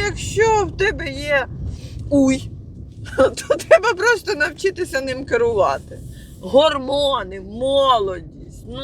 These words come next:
ну, ну навіщо це все скривати? І тоді по початку от мені було цікаво, от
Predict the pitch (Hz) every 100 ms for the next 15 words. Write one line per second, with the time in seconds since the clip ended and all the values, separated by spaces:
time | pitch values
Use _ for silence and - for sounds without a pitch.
0 | 277 262 262 269 - 220 240 262 294 302
1 | 262 226 185 185 175 - 170 - - -
2 | - 226 220 202 143 - - - - -
3 | - - - - - - - - - -
4 | - - - - - - - - - -
5 | - 220 233 240 - 403 240 247 240 226
6 | 220 - 240 269 - 214 196 202 214 220
7 | 196 208 220 - 170 208 220 208 185 180